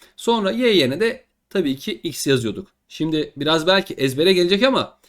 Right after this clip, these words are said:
f x gördüğün yere tabii ki y yazıyordun. Bu bir. Sonra ne yapıyordun güzel insan? Tabii ki x'i yalnız bırakıyorduk.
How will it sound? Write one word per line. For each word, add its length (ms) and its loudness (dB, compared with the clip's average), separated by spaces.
f 220 0
x 140 -8
gördüğün 380 4
yere 440 2
tabii 280 0
ki 120 -6
y 280 6
yazıyordun. 520 0
Bu 180 -6
bir. 260 0
Sonra 320 0
ne 80 2
yapıyordun 380 2
güzel 220 0
insan? 420 -4
Tabii 320 0
ki 340 -2
x'i 280 -6
yalnız 360 2
bırakıyorduk. 520 -2